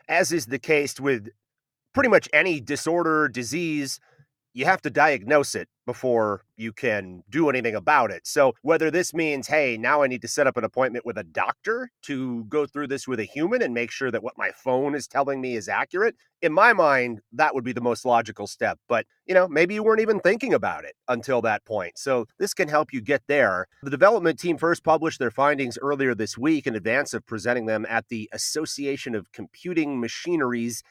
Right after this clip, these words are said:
C H I twenty twenty-four conference. That comes up this May. Papers presented at C H I are peer-reviewed prior to acceptance. It'll be published in the conference proceedings.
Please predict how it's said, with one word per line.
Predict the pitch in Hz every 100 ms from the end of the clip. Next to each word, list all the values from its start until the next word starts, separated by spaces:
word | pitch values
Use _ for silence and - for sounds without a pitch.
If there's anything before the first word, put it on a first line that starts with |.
| _
C | - - 185 180
H | 156 156 -
I | 131 131 135
twenty | 123 - 143 127
twenty-four | - 131 113 - 135
conference. | 139 104 78 95 -
That | -
comes | - 123 110
up | -
this | 107 -
May. | 117 123 90 -
Papers | 185 170 147
presented | - 135 135 165 131
at |
C | - 143
H | 127 120
I | 127
are | 117
peer-reviewed | 104 143 131 113 127 110
prior | 120 135 139
to | 104
acceptance. | 95 120 107 123 -
It'll | 110
be | 98
published | - 120 110 -
in | 110
the | 95
conference | - 139 143 113 92
proceedings. | - 98 - 196 123 92 -